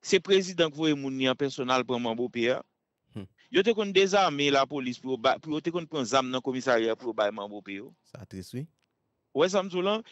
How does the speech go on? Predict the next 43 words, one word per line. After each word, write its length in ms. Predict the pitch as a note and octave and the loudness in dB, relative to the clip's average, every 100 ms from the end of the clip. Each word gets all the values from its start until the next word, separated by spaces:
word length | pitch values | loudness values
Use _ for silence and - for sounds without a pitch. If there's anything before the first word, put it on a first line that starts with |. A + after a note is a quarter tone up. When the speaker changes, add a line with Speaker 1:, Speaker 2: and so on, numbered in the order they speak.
| - | -12
Speaker 1:
jodi 400 | A#2+ A#3 G3 G#3+ | 0 0 2 2
a 80 | C4+ | 2
li 80 | A#3+ | 0
fèt 240 | A3 G#3+ | -2 -4
sou 240 | - G3+ F#3+ | -4 -4 0
lòt 240 | F#3+ - | 0 0
fòm. 240 | A#3+ A#3 E3+ _ _ _ _ _ _ - | -2 -2 -4 _ _ _ _ _ _ -10
Nèg 380 | D3 F3+ F#3 G#3 | 0 0 2 0
yo 80 | G3 | 0
kounye 320 | G3 E3+ D#3+ | -2 -2 0
a, 260 | D#3+ F3+ G3+ - _ | 2 0 -4 -8 _
yo 240 | - D3 F#3+ | -12 -4 -2
aranje 560 | - F#3+ G3 F3+ C#3 D#3 | 2 4 4 2 0 0
yo 80 | F3+ | 0
jwenn 260 | E3 C#3+ D3+ | -2 -6 -4
zam 320 | B2+ D3+ G3 A3 _ _ _ _ _ _ _ _ _ - | 0 2 0 -6 _ _ _ _ _ _ _ _ _ -6
pou 160 | F3 | -2
yo 80 | F3+ | -2
bay 560 | A#2+ D#3 F#3 G3+ A3 G3+ _ | 2 4 4 2 0 -8 _
nèg 400 | D#3+ B2+ G3+ G#3+ | -8 -4 -2 -2
pou 160 | - F3+ | -6 -4
fè 160 | F#3+ | -2
eleksyon 320 | F3+ F3+ - E3+ | 0 -2 -6 -10
pou 140 | F3+ | -8
yo. 160 | A#3 C4+ - _ _ _ _ _ _ _ _ - | -8 -8 -12 _ _ _ _ _ _ _ _ 4
E 140 | F3 | 6
menm 220 | E3 G#3 F#3 | 6 2 2
moun 160 | F3 E3 | -4 -6
ki 80 | - | -4
te 80 | D#3+ C#3+ | 0 2
nan 80 | |
pouvwa, 380 | C3+ C#3+ A#2+ A2+ | 0 -2 0 2
te 140 | A#2 B2+ A2+ | 2 0 -2
gen 160 | B2 A#2+ | -4 -4
zam 300 | G2 A2+ A2 | 2 2 2
ou 80 | A2+ | -2
tande 240 | A2+ A2 A2 | -6 -4 -4
ki, 140 | - A2+ F#2+ | -6 -10 -10
ki 80 | F2 | -8
te, 120 | A2+ G2+ | -8 -8
ki 120 | - G#2 | -10 -10
te 80 | |
pèdi 460 | A2 B2 G2 F#2 A2 | -4 -2 -2 -6 -18